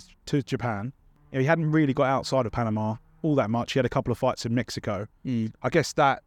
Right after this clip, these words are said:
Speaker 1: maybe showed you that he w-, he would be willing to travel, 'cause some champions just happy to sit in the backyard and just
Speaker 2: Yeah, yeah, yeah, yeah.
Speaker 1: rack up the
Speaker 2: No, I,
Speaker 1: fences.
Speaker 2: I, I knew he'd travel.
Speaker 1: Let's just, um, take a step back. You did win the British and Commonwealth titles along the way and moved to twenty and oh, I think it was, at the, at the time of the fight.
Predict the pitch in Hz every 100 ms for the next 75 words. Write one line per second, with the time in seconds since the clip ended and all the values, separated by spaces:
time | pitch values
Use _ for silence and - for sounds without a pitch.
0 | - 147 123 113 147 135 123 110 113 120
1 | 120 135 131 131 117 113 101 110 127 104
2 | 92 127 196 190 123 107 107 101 101 -
3 | - _ _ _ _ 131 123 107 101 113
4 | 113 107 107 123 113 107 104 107 - 156
5 | 123 110 101 95 95 117 107 110 - 139
6 | 120 113 117 127 120 123 135 143 113 90
7 | 117 110 95 95 - 170 - 151 - 135
8 | 123 117 - 135 117 - - 127 107 113
9 | 110 123 127 117 113 95 127 - 110 131
10 | 117 107 - 113 104 113 117 107 110 120
11 | 98 92 _ _ - 123 123 113 - 113
12 | 101 - 135 123 127 123 98 120 95 92
13 | 98 104 - - 101 98 101 123 113 98
14 | 101 - 104 90